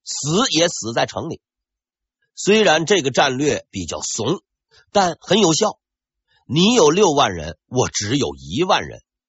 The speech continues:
凭什么出去让你打？有种的，你打进来，我就认输。他的第二种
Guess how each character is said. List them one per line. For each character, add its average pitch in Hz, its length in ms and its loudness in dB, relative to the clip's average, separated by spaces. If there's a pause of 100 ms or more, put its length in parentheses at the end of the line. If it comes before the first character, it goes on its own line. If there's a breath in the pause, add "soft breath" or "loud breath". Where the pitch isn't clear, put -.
(240)
凭 220 320 2
什 - 200 -4
么 240 160 0
出 107 260 -8
去 - 180 -10
让 107 260 -4
你 98 140 -6
打？ - 100 -10 (600 soft breath)
有 262 300 4
种 165 260 -6
的， 127 240 -10
你 220 160 -8
打 - 340 -2
进 277 200 -2
来， 196 240 -2
我 160 200 0
就 214 140 2
认 208 180 0
输。 202 260 -8 (840)
他 175 180 2
的 160 140 0
第 185 240 -2
二 180 340 2
种 143 120 -2